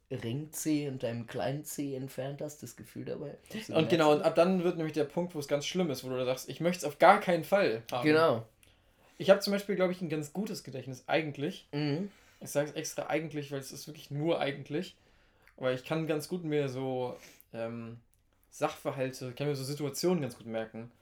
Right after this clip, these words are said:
Speaker 1: Mhm.
Speaker 2: So zum Beispiel den gröberen Kontext von der, von der Situation. Oder
Speaker 1: Aber
Speaker 2: von
Speaker 1: an,
Speaker 2: so
Speaker 1: von der Situation, die dir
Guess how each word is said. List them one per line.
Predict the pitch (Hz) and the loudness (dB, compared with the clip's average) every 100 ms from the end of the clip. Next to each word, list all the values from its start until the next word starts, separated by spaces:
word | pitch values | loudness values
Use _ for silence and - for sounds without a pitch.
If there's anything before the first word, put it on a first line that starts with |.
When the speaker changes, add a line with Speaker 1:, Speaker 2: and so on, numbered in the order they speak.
| 139 | -2
Speaker 1:
Mhm. | 147 160 208 | 0 0 -6
Speaker 2:
So | - | -10
zum | 123 139 | -8 -4
Beispiel | 131 - 135 | -4 -4 -6
den | 131 120 | -6 -6
gröberen | 156 165 175 165 147 | 0 2 2 2 0
Kontext | 143 160 160 127 120 - | -4 -6 -6 -10 -8 -10
von | 123 | -8
der, | 117 - _ | -8 -12 _
von | 120 | -10
der | 117 | -10
Situation. | 117 120 113 - 110 110 117 _ _ - - - | -10 -12 -12 -10 -12 -12 -16 _ _ -16 -14 0
Oder | - | 6
Speaker 1:
Aber | 143 | 8
Speaker 2:
von | 147 | 8
Speaker 1:
an, | 160 | 8
Speaker 2:
so | 151 147 | 6 6
Speaker 1:
von | 139 | 6
der | 151 | 4
Situation, | 156 156 151 165 151 | 2 0 2 2 0
die | 143 | 0
dir | 135 131 127 | 4 4 2